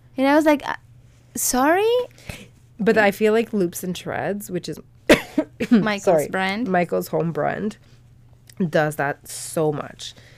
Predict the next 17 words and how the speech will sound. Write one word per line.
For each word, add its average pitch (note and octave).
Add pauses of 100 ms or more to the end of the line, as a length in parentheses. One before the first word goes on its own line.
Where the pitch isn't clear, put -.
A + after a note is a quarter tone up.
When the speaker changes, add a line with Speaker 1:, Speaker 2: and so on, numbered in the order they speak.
(100)
Speaker 1:
I G3
know. F#3 (120)
Speaker 2:
Like, F3
there's F#3
this F3+
yarn, F#3+
I E3+
forget E3
what F#3
the F3+
name D#3
was, C#3+
but D3+
it C#3+
was, D3+ (100)
like, D3
s-, -